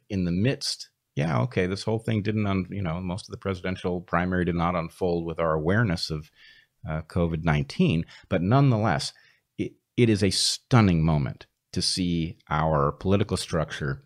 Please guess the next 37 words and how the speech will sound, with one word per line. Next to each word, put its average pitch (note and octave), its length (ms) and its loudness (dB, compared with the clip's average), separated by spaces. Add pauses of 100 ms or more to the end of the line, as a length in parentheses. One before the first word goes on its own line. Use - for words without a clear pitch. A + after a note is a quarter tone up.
(280)
declare F2 640 0
itself - 560 -2 (140)
incapable F2 1080 0
of C#2+ 140 -2
finding D2 720 0
a E2 60 -4
good C#2+ 480 -4
president, - 680 -2 (240)
right? D2+ 300 0
It E2+ 100 0
has F2 160 0
declared F2+ 480 0
that D2+ 300 2
on D#2 180 -2
both D2 260 -2
sides, B1 380 -4
in, - 300 -10
in C3+ 100 -6
my B1+ 140 -6
opinion. - 420 -8 (180)
And C#2+ 320 -2 (1080)
what C#2+ 180 -4
I F#2+ 120 6
would F#2+ 160 0
say, C#2+ 300 -4
if - 120 -8
we - 80 -10
can B1 120 -12
get C2+ 200 -10
back C2 200 -4
to - 60 -16
the C2 120 -8
Event E2 260 -6
Horizon C2+ 720 -6
issue, C2+ 460 -8 (220)
is D#2 260 -8
that, D2+ 180 -4